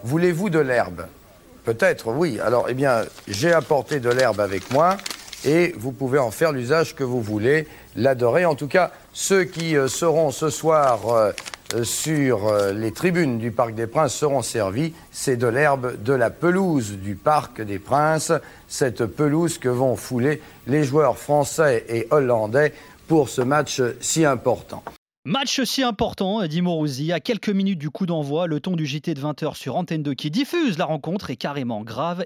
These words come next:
Speaker 2: Échange entre Christine Ockrent et Thierry Roland.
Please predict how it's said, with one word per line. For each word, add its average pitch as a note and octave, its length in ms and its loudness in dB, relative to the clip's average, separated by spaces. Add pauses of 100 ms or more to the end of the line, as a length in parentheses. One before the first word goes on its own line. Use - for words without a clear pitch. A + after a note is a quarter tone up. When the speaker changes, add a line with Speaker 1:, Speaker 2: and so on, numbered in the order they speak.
Speaker 2:
Échange C#3 560 -6
entre B2+ 240 -8
Christine - 440 -10
Ockrent D3+ 440 -10
et A2+ 80 -14
Thierry D#3 240 -10
Roland. F#2+ 220 -10